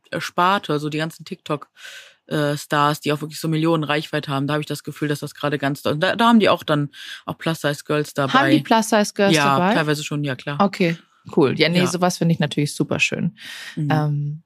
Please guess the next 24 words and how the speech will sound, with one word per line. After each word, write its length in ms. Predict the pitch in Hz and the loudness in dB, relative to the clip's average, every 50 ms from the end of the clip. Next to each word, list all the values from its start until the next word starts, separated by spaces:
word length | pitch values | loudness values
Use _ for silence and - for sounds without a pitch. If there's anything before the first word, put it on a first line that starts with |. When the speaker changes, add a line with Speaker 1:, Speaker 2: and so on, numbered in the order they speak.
| _ - | _ 2
Speaker 2:
nee, 220 | 220 254 240 233 | 4 6 6 6
aber 200 | 226 214 214 - | 4 2 2 2
a-, 180 | - 196 190 - | 2 2 2 2
also 260 | - - 202 208 220 214 | 0 0 2 2 0 0
wie 60 | 226 | 2
gesagt, 180 | 226 226 214 | 2 2 2
aber 120 | 208 196 196 | 2 2 2
da 100 | 202 196 | 2 2
denk 160 | 226 233 240 | 2 2 0
ich 100 | 220 - | 2 2
mir 120 | 240 226 | 2 2
so, 120 | 208 214 185 | 2 0 -2
boah, 300 | - 202 220 233 233 208 | -2 -2 -2 0 0 -2
schade, 260 | - - 247 294 381 | -2 0 0 2 2
das 160 | - 190 - | 2 0 4
vermisse 340 | - 208 190 208 277 - - | 6 8 8 8 8 8 4
ich 100 | - - | 2 2
tatsächlich 500 | - 208 - - 160 151 - 160 - - | 2 0 2 2 0 0 0 -2 -2 -2
bei 80 | - - | -2 -2
uns 220 | - 147 151 - | 0 0 0 2
so 80 | - 151 | 0 0
ein 100 | 156 151 | 2 2
bisschen. 240 | 160 160 220 269 | 2 4 4 4
Speaker 1:
Ja, 280 | 226 175 160 165 190 | 4 4 4 4 2